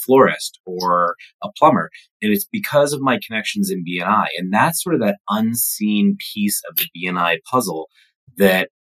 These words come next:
I think is so powerful that we don't spend enough time talking about, which is, you know, B and I is more than just making money and giver's gain. It's also,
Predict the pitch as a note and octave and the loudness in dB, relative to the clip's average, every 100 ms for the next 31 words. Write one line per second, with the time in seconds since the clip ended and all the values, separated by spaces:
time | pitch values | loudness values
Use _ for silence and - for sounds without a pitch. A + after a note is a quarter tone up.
0 | G2+ G2 C#3 C3+ G#2+ - C3 D3+ D3+ G#2 | -4 0 2 2 0 0 2 2 2 0
1 | G#2+ A#2+ - D3 - F2+ G#2+ A#2+ - B2+ | 2 0 -2 -6 -6 -2 0 0 -2 -2
2 | A2 G3 G2 - F2 E2 - G3 G3 F#2+ | 2 2 0 -4 -8 -8 -8 -6 -4 -4
3 | - - - - - - F#2+ F2 - _ | -4 -8 -4 -4 0 2 2 0 -10 _
4 | _ - F#3+ E3+ F3 A3+ F3 - G#2+ G3 | _ -4 -2 0 2 4 2 0 0 0
5 | G2 E2+ - F#2+ F2+ F2 F2+ G#2 F#2 E2 | -2 -8 -8 -8 -8 -8 -4 -2 -2 -4
6 | E2+ D#2+ E2 - G#2+ F2+ D2+ - A2+ D3 | -8 -8 -8 -8 -6 -6 -6 -2 2 2
7 | - F#2 E2+ | 2 0 -2